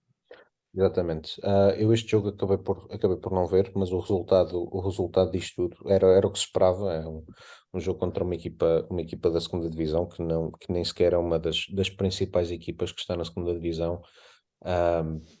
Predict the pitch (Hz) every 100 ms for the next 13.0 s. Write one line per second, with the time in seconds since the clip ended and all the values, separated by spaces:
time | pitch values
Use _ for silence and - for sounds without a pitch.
0 | _ _ _ - 101 98 - 98 98 98
1 | 92 - 92 - 95 95 82 - 90 95
2 | 80 78 82 82 - 80 80 78 78 -
3 | 95 90 76 85 80 - 85 80 - 90
4 | - 85 80 85 - 85 82 85 87 110
5 | - _ _ _ _ - 85 80 85 82
6 | 82 85 80 85 87 82 80 82 82 82
7 | 80 85 - 78 76 78 87 95 113 113
8 | - - 85 82 80 76 - 92 90 87
9 | 87 82 80 80 - - 78 76 - -
10 | - _ _ - 80 92 90 - - -
11 | 85 82 80 85 82 80 85 82 - 87
12 | 85 85 95 - 87 85 85 - 85 85